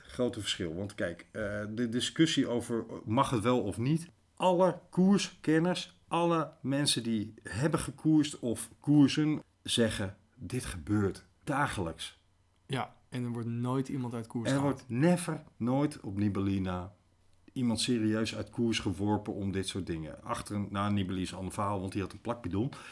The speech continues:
Speaker 1: Maar achter een auto terugkeren na een valpartij.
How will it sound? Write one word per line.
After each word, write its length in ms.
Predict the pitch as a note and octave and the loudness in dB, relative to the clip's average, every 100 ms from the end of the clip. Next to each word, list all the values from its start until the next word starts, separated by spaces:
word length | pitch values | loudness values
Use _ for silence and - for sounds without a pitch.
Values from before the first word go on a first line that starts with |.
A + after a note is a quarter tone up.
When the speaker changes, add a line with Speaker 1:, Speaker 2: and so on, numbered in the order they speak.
| - - | -12 0
Speaker 1:
Maar 240 | A#2 A#2 | 2 4
achter 360 | D3+ E3 - A#2 | 4 2 0 -2
een 120 | A2+ | 2
auto 340 | C3+ D#3 C3+ | 2 2 0
terugkeren 680 | - D3 - C#3+ C#3 C#3 D#3+ - - - | -2 -4 -2 0 0 0 -6 -10 -20 -4
na 240 | A2+ B2+ | 2 4
een 60 | C3+ | 4
valpartij. 580 | - B2+ G#2+ G#2 C#2+ | 2 0 0 -4 -6